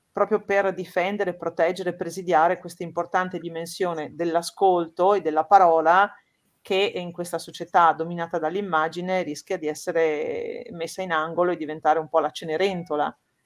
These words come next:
E invece è importante perché la parola e la, appunto, il saper raccontare in maniera molto sintetica,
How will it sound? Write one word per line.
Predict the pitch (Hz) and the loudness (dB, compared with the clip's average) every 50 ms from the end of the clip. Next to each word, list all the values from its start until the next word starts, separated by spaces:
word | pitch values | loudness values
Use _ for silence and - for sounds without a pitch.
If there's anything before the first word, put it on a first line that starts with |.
| _ _ _ _ _ _ _ _ | _ _ _ _ _ _ _ _
E | - | -8
invece | 180 175 156 170 - - | -4 -4 -2 -2 -2 -2
è | 202 | -4
importante | 180 170 156 156 156 - 170 170 165 156 156 - - - | -2 -4 -6 -4 0 2 2 2 2 0 -2 -6 -12 -14
perché | - - - _ - | -14 -16 -18 _ -12
la | 165 - - | -10 -10 -4
parola | - 175 170 165 160 160 160 160 165 165 170 165 160 | -2 2 4 4 6 6 6 6 6 6 6 4 4
e | 151 147 | 0 -2
la, | 147 147 147 151 156 156 | -2 -2 -2 -2 -4 -6
appunto, | 156 - - 156 151 156 | -8 -12 -14 -12 -10 -10
il | 165 160 | -10 -8
saper | - - 160 - 175 175 | -8 -8 -6 -2 -2 0
raccontare | 160 156 156 - 165 170 170 - 180 175 175 202 185 185 165 151 151 - - _ _ _ _ _ _ _ _ _ _ _ _ _ _ _ - | 0 0 0 0 -2 -2 -2 -4 -6 0 4 6 6 6 4 2 -2 -6 -10 _ _ _ _ _ _ _ _ _ _ _ _ _ _ _ -12
in | 196 190 | -8 -6
maniera | 180 180 185 214 233 240 214 | -6 0 2 2 4 4 2
molto | 196 190 220 240 - 285 | 2 2 0 2 2 -2
sintetica, | 277 - - 180 170 175 196 202 208 - 160 - - 139 135 139 | -4 -4 -6 -6 -2 0 0 0 -2 -4 -6 -2 0 0 0 0